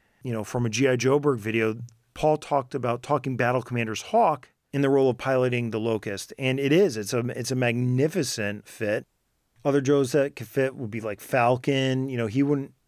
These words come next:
he wouldn't look out of place. You know, Windmill, he has the right,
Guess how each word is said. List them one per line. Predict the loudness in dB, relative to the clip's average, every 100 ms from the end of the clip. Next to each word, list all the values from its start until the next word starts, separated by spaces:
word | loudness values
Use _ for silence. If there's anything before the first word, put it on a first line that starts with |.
| _
he | -4
wouldn't | 0 0 0
look | 0
out | 2 2
of | 0
place. | 0 0 -2 -6 _ -20 -20 -20 _ _ _
You | -4
know, | -2
Windmill, | 0 2 2 2 2 -2 -8
he | -12 0 2
has | 2 0
the |
right, | 0 2 2 0